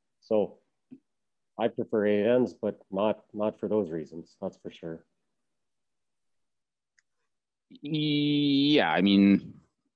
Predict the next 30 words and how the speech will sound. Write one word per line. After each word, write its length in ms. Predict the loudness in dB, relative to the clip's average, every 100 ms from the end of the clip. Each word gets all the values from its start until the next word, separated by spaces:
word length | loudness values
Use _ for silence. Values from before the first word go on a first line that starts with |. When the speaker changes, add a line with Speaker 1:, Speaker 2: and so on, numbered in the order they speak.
| _
Speaker 2:
that 160 | -2 0
would 140 | -2
be 100 | -2
nice, 340 | -4 -4 -4 -4
obviously. 520 | -4 -4 -6 -6 -4
I 20 |
mean, 320 | -2 -4 -4
the 100 | -2
reasons 320 | 0 2 0 -2
to 100 | -2
have 340 | -2 -2 -6
eight 200 | -4 -2
ends 340 | 0 0 0 0
are, 400 | 0 0 -2 -8 _
you 100 | -10
know, 160 | -10 -8
fans, 680 | -6 -4 -4 -6 -10 -14 -18 -18
you 80 |
know, 60 | -12
when 100 | -10
we 80 | -6
do 160 | -2
have 180 | -2 -2
fans, 400 | -4 -2 -2 -4
they 140 | -4 -6
come 320 | -4 -2 0
and 100 | -2
they 80 | -4
pay 460 | -4 -2 0 0
and, 240 | 0 -4